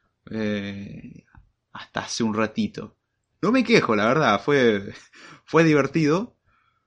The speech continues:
pero para alguien que no se lo espera puede notar de que se fue un poquitito a cualquier lado, y le aviso a cualquier persona que se hace presente en el chat,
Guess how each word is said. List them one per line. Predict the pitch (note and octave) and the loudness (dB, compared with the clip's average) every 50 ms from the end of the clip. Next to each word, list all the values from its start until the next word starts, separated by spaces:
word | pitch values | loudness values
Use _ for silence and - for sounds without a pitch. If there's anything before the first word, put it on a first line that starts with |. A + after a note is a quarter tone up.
| _ _ | _ _
pero | - A2+ A2+ A2 | 0 2 2 2
para | - A2+ A#2+ | 2 2 2
alguien | D#3 G3 F#3+ F3+ D#3+ | 2 2 2 0 0
que | C#3+ C3 B2+ | 0 0 0
no | B2 A#2+ A2+ A2+ A2 A2+ C3 F3+ G#3 | 0 0 0 0 0 0 2 2 0
se | G#3 - - A#3+ | 0 -2 -4 -2
lo | A3+ A3+ | -4 -4
espera | A3+ - - F3+ F3+ F3+ F3 E3+ - | -4 -4 -4 -4 -2 -2 -4 -6 -6
puede | - D3 D3+ E3 F3 F3+ E3+ | -8 -6 -4 -4 -4 -4 -6
notar | D#3+ D3 - - D#3 D#3 D#3+ | -8 -8 -6 -6 -6 -4 -4
de | E3 D#3+ D#3 | -6 -6 -8
que | - C#3+ C3+ B2+ | -6 -6 -6 -6
se | - - - - - A2 G#2+ G#2+ | -6 -10 -14 -10 -6 -6 -6 -6
fue | - - C3 D#3 E3+ E3 | -8 -8 -6 -4 -2 -2
un | C#3+ B2 A2+ | -2 -4 -2
poquitito | A2 A2 G#2 G#2+ G#2 - A2+ A2+ A2 A2 | -2 -2 0 -2 -2 -2 -4 -6 -4 -4
a | G#2 | -2
cualquier | G#2+ G#2 G#2+ A2 A2 | -2 -2 -2 -2 -2
lado, | A2 A2 A2+ A2+ B2 C3 B2+ | 0 0 0 0 -2 -2 -2
y | A#2+ A2 G2+ G2 F#2+ F#2+ F#2+ F#2 F#2 | -2 -2 -4 -4 -4 -6 -6 -8 -8
le | F#2+ F#2+ F#2+ | -10 -10 -8
aviso | G2 G#2+ A2 - A#2 | -8 -8 -6 -6 -6
a | |
cualquier | A2 G#2 G#2 A2 G#2+ | -6 -6 -6 -6 -6
persona | A2+ G#2+ - A2 G#2+ | -8 -8 -8 -10 -10
que | G2+ G#2 | -10 -10
se | - A2 | -10 -10
hace | G#2+ - A2 | -12 -12 -12
presente | G2+ G#2 G#2+ - A#2 A#2+ C3+ | -14 -14 -12 -12 -10 -10 -8
en | C#3+ | -8
el | D3 | -4
chat, | - F3+ F#3 F3+ - | -2 -2 -2 -2 -6